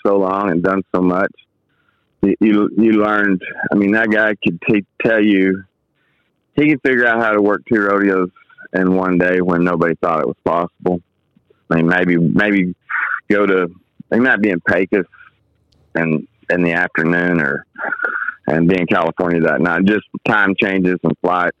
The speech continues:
and when to enter, when they were gonna have the good horses out. And he, he's a master of that. And honestly, I liked his style as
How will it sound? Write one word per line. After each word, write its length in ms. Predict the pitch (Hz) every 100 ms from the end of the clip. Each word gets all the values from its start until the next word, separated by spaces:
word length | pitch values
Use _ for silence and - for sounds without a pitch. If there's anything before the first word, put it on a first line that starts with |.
| _
and 240 | 76 73 73 _ _ -
when 240 | 107 104
to 80 | 98
enter, 240 | 101 98
when 160 | 92 98
they 100 | 95
were 140 | 92 92
gonna 180 | 92
have 160 | 98 95
the 60 | 85
good 180 | 95
horses 440 | 90 95 90 - 78
out. 320 | 87 87 85 - _ _ _ _ _ _ _ _
And 180 | 78 85
he, 140 | 101 90 - _ 101 - 90
he's 180 | 98
a 80 | 90
master 520 | 85 87 90 90 90
of 80 | 85
that. 260 | 87 92 101
And 220 | 92 90 90 - - - - - - _ -
honestly, 540 | 117 143 127 151 143
I 140 | 120
liked 260 | 113 120 120
his 100 | 120 104
style 460 | - 101 110 127
as 60 | 127